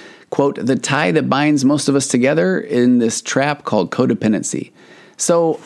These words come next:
I've spoken often about codependency, and when codependency goes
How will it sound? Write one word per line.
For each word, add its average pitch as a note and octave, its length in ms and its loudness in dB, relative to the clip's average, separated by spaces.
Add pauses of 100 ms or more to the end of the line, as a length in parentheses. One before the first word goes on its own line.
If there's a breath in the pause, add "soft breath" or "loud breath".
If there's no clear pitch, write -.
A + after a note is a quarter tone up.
I've D3 220 0
spoken - 540 0
often D3+ 580 -2
about G#2+ 380 0
codependency, A2+ 840 0 (300 loud breath)
and C#3+ 380 2 (220)
when D3 400 2
codependency D#3+ 800 2
goes C3+ 420 0